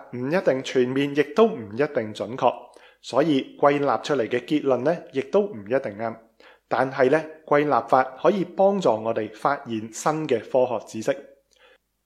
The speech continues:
而後來嘅科學家亦都有利用數學嚟到描述佢哋所歸納到嘅自然法則。之前講嘅開普勒、伽利略、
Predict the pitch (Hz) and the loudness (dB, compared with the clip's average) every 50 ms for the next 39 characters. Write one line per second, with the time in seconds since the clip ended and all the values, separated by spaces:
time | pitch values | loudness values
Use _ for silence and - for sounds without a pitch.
0 | _ _ _ _ _ _ _ _ _ _ _ - 117 123 117 - 135 131 135 123 | _ _ _ _ _ _ _ _ _ _ _ -8 -6 -4 0 4 6 6 6 6
1 | 113 117 135 143 - - 165 156 156 135 - - 151 151 151 - - 127 135 135 | 4 4 2 2 4 6 6 6 6 4 6 6 6 6 4 0 -4 -4 -4 -4
2 | - - - 170 170 156 131 117 120 123 120 117 110 110 107 113 110 110 110 - | 2 4 6 6 6 6 4 4 4 2 2 0 -2 -2 -2 -4 -4 -4 -2 0
3 | 123 120 113 120 117 113 - - - - 123 120 131 160 185 196 190 170 123 117 | 0 2 4 2 2 2 0 -6 -12 -4 -2 0 2 2 2 2 0 0 2 4
4 | 120 123 123 - 160 151 170 - - - - 180 170 151 - 175 190 185 - 220 | 4 4 6 6 4 4 4 2 -2 0 0 2 2 4 2 2 2 4 4 4
5 | 214 220 214 190 143 120 120 - - 113 131 147 131 117 110 - - 120 113 110 | 4 4 4 4 2 2 2 0 0 0 0 2 0 -2 -2 -4 -8 -8 -8 -6
6 | 104 101 101 92 - - 127 120 - 139 139 - - - - _ _ _ _ _ | -6 -8 -12 -12 -8 -6 -6 0 2 2 2 2 -4 -14 -20 _ _ _ _ _
7 | - _ _ _ _ - 151 156 147 123 110 104 107 113 107 135 147 139 131 127 | -20 _ _ _ _ -6 -6 -4 -2 -4 -4 -2 -2 -2 0 2 4 4 4 4
8 | 127 - - 156 156 151 - 143 147 147 139 131 - - - - - - _ - | 2 4 4 6 6 6 6 6 6 6 6 4 2 -2 -12 -20 -20 -8 _ 2
9 | 165 156 160 151 135 127 131 135 123 | 4 4 4 4 4 4 4 4 4